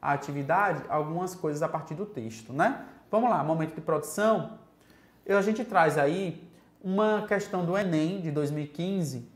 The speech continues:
né? E a primeira coisa que a gente faz aqui é a estratégia da leitura. Deixa eu ficar aqui na telinha, diretor. A estratégia da leitura. Qual é a estratégia da leitura? Esse texto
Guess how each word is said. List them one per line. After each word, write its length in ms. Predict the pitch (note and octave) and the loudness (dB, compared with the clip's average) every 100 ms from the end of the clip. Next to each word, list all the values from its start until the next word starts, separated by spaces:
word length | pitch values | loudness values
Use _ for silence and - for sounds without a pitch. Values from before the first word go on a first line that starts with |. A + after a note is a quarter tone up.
| _ C3+ | _ -4
né? 340 | D3+ A3 - - - - - | -2 -2 -8 -18 -20 -18 -6
E 520 | F3+ F#3 G3 - - - _ | -2 -2 -4 -8 -20 -20 _
a 80 | A#3+ | -2
primeira 360 | B3 D#4 E4+ E4+ | 2 4 4 4
coisa 420 | - D#3 B2+ C3 | 4 4 4 0
que 60 | D#3 | 0
a 40 | |
gente 220 | E3 - | -2 -4
faz 400 | - D#3 D3 C#3+ | 0 4 4 4
aqui 240 | C#3+ - F#3+ | 0 0 0
é 60 | |
a 40 | G#3 | 0
estratégia 520 | G#3 A3 F#3+ D#3+ E3+ | 2 0 0 -2 2
da 80 | E3 | 2
leitura. 520 | F#3+ - C3 A#2+ A#2 - - C3+ | 0 -4 -6 -8 -10 -16 -16 -10
Deixa 180 | - | -4
eu 260 | E3+ D#3 B2 | -2 -2 -4
ficar 260 | - C#3 C3+ | -8 -4 -4
aqui 220 | C3+ C#3 | -4 -6
na 180 | C#3 C3 | -4 -4
telinha, 420 | - B2+ C#3 F3 | -2 -2 -2 -4
diretor. 380 | C#3+ C3 - A#2 - - _ - | -6 -8 -12 -16 -20 -20 _ -4
A 120 | G3+ | 0
estratégia 440 | A3 A#3+ A3 E3 E3+ | 2 2 0 0 0
da 80 | F3 | 0
leitura. 380 | G#3+ G#3 C#3 | 0 -2 -2
Qual 160 | C#3 G4 | -2 -2
é 40 | |
a 20 | F#4+ | -2
estratégia 460 | - A#3+ F#3 E3 | -2 -2 0 0
da 100 | D#3+ | 0
leitura? 420 | C#3+ C#3 B2+ - - | -2 -4 -6 -8 -6
Esse 180 | C#4 D#4 | -4 -4
texto 720 | - E3 C#3+ - - C#3+ | -2 0 0 -4 -10 -10